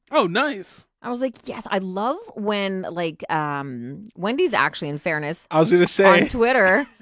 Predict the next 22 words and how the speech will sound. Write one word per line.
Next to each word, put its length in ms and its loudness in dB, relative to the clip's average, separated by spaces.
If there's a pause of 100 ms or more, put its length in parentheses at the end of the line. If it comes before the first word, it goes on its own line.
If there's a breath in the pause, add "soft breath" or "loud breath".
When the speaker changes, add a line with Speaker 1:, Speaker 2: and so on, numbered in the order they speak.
(120)
Speaker 2:
so 800 8
snarky 840 0
and 200 0
interactive. 720 2
I 140 0
love 420 -2
that, 220 0
where 120 -4
they 140 -8
start 300 -8
bantering 420 -8
with 180 -6
other, 300 -2
like, 140 -6
with 100 -10
McDonald's 560 -10
and 100 -4
stuff. 280 -4
I 80 -6
Speaker 1:
Yeah. 160 -2
Speaker 2:
love 160 2
that. 280 -4